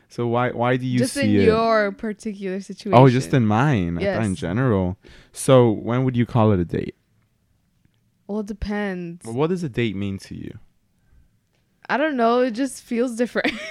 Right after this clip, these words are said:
Speaker 2: <laughs>
Speaker 1: <laughs>
Speaker 2: Like, a hangout is, I don't know,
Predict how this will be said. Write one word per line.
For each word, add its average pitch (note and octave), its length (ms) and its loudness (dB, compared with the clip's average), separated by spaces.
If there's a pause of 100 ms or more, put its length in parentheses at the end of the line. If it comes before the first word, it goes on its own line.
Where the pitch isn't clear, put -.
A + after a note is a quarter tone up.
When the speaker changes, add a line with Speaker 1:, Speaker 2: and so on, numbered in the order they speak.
Speaker 2:
<laughs> - 140 -2
Speaker 1:
<laughs> D#3+ 720 4 (280)
Speaker 2:
Like, A3+ 340 -2 (360)
a A3 60 -4
hangout A3 520 0
is, G3 380 -4 (640)
I - 80 -2
don't C4+ 180 0
know, F3+ 540 -2